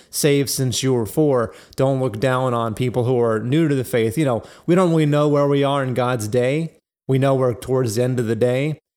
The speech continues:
but let's not, let's not also fall prey to that same sort of superiority complex, because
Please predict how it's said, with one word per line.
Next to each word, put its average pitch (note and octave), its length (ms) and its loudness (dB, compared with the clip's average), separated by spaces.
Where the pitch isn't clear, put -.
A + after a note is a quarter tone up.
but A#2+ 180 0
let's C#3 220 0
not, C#3+ 200 0
let's C#3+ 180 0
not C3 100 0
also C3 300 0
fall A#2 280 0
prey B2+ 260 0
to A#2+ 80 0
that A2+ 220 -2
same B2 280 -2
sort A#2+ 240 0
of G#2 120 -4
superiority C#3 640 0
complex, B2 560 -2
because D#3 600 -2